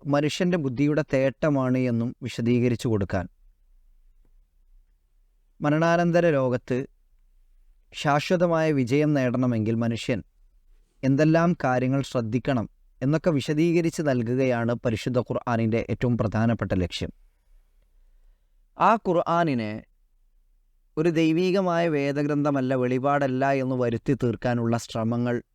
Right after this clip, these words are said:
കാലഘട്ടങ്ങളിൽ വ്യത്യസ്ത സംസ്കാരങ്ങളിൽ നിലനിന്നിരുന്നു എന്ന് നമുക്ക് കാണാൻ കഴിയും. പരിശുദ്ധ ഖുർആൻ ആയിരത്തി നാനൂറ് വർഷങ്ങൾക്ക് മുമ്പ് അവതരിപ്പിക്കപ്പെട്ട വേദഗ്രന്ഥമാണ്. ഖുർആൻ അവതരിപ്പിക്കപ്പെട്ട കാലം മുതലേ അതിനെതിരെ വ്യത്യസ്തങ്ങളായ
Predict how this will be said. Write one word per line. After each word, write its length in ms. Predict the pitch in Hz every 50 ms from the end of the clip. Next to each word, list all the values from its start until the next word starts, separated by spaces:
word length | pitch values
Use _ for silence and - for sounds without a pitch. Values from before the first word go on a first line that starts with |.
| _ _ _ _ _ _ _ _ _ _ _ _ -
കാലഘട്ടങ്ങളിൽ 800 | 131 131 135 139 143 143 147 127 - 147 139 143 143 143 143 - -
വ്യത്യസ്ത 400 | _ - 131 - 156 135 - - 151
സംസ്കാരങ്ങളിൽ 920 | - 143 127 120 113 - - 135 135 139 139 139 139 135 131 127 131 123 127 - _ _ _ 123
നിലനിന്നിരുന്നു 760 | 123 131 131 139 143 151 147 147 151 156 147 139 127 135 135
എന്ന് 200 | 131 127 120 123
നമുക്ക് 300 | 120 117 110 98 - 135 120
കാണാൻ 320 | - 113 104 101 101 98
കഴിയും. 280 | 95 92 85 85 80 - _ _
പരിശുദ്ധ 360 | - 117 117 - 147 139 131
ഖുർആൻ 360 | 120 - 139 131 127 131 135 147 - _ _ _ _ _ _ _ -
ആയിരത്തി 380 | 123 135 135 139 143 - 156 147
നാനൂറ് 440 | 139 135 135 139 143 143 151 151
വർഷങ്ങൾക്ക് 580 | 147 139 127 - - 147 143 147 143 127 - 147
മുമ്പ് 300 | 127 123 120 117 113 123 135 - _ _ _ _ _ _ _ _
അവതരിപ്പിക്കപ്പെട്ട 760 | 135 135 147 143 156 156 156 135 165 143 160 147 131 147 135 147
വേദഗ്രന്ഥമാണ്. 880 | 139 131 123 123 117 131 120 127 127 127 120 120 107 107 104 104 107 120 - _ _ _ _ _ _ _ _ -
ഖുർആൻ 280 | 156 160 170 190 196
അവതരിപ്പിക്കപ്പെട്ട 720 | 185 165 160 156 170 170 160 143 170 156 175 151 170 156 170 156
കാലം 360 | - 156 139 139 143 151 151
മുതലേ 400 | 147 135 131 120 139 139 143 131 - - _ _ _ _ _
അതിനെതിരെ 420 | 120 120 127 127 135 127 127 123 127
വ്യത്യസ്തങ്ങളായ 800 | 120 117 - - 143 - - 156 151 151 151 156 156 156 160